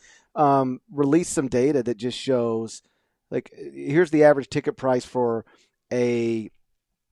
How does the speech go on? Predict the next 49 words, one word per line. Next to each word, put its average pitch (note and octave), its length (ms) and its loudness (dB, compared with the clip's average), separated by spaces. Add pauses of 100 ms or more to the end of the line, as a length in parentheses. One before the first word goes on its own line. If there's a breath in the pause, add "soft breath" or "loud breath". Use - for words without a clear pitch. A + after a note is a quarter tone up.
(340)
you D3 80 -4
know, F#2+ 240 -6
a A2 120 -6
Clemson C3+ 540 -4
home B2+ 240 -4
game, F2+ 320 -8 (320 soft breath)
but B2 100 -6
here's C#3 180 0
what B2+ 100 -4
happens B2 360 -2
when G#2+ 140 -6
Duke's A2 260 -8
there. D2+ 280 -10 (380)
You B2+ 80 -6
know, A2 100 -4
here's D3+ 240 0
the C#3 200 2
average C3 360 -2
ticket C3 180 -4
price C3+ 160 -2
for B2 140 -6
a A2 40 -10
Florida A#2+ 300 -2
State A#2 280 -6
game, G#2+ 180 -10
but G2+ 100 -12
here's C3 160 0
what A#2+ 100 -4
happened A#2 220 -2
when A2 120 -14
Duke's A#2 280 -12
there. F2+ 160 -8
So - 100 -18
it's - 140 -20
big F#3 240 -6
jumps. - 320 -12 (400 loud breath)
And, C#3+ 280 0
and C#3+ 140 0
then C3+ 80 0
television A#2+ 460 -2
ratings, A2 360 -4
like, G#2 240 -10
underline A2 420 -6
all B2+ 200 -4
that. F#2 300 -12
So D3 200 2
Duke's - 320 -6
the D#3 100 -2
biggest C#3+ 580 -2